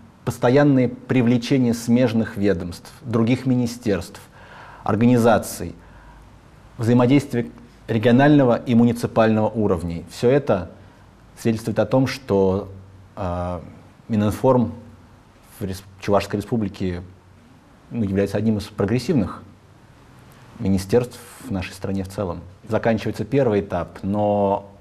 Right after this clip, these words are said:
окончания подобным проектам нет. Они должны жить, они должны развиваться постоянно, потому что развиваются технологии, развиваются потребности, развивается возможности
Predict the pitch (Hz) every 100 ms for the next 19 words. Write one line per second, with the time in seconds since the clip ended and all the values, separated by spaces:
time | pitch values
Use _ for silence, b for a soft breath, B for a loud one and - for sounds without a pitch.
0 | - 110 110 107 117 117 101 98 107 98
1 | 98 101 98 98 104 101 85 - - 98
2 | 104 101 95 101 92 107 - 87 90 92
3 | 101 95 101 104 101 98 95 107 104 104
4 | 87 85 B B B B B B - -
5 | 95 98 98 95 117 117 - 101 95 98
6 | 95 87 87 87 - b b b - -
7 | 104 113 - - 101 101 120 117 110 98
8 | 110 113 110 - 101 - - - - -
9 | - - 101 104 104 127 131 117 - -